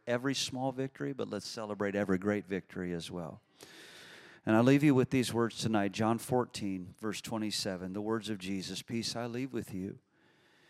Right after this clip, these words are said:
and my peace I give to you. Not as the world gives to you, do I give you. Let not your heart be troubled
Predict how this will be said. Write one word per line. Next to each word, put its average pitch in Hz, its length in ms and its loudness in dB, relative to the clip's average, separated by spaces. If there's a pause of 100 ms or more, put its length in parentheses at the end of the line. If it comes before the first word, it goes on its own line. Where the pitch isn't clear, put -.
(220)
and 104 140 -2
my 110 140 4
peace 117 340 -2
I 117 60 0
give 117 300 -6
to - 180 -8
you. 98 200 -6
Not 104 240 2
as 107 140 -2
the 123 100 0
world 113 520 0 (240)
gives 113 240 0
to - 160 -6
you, 98 160 -2
do 95 160 0
I 113 180 0
give 98 300 -8
you. 98 260 -10 (640)
Let 104 180 2
not 107 220 2
your 110 120 -2
heart 104 340 0
be 101 100 -2
troubled 101 640 -4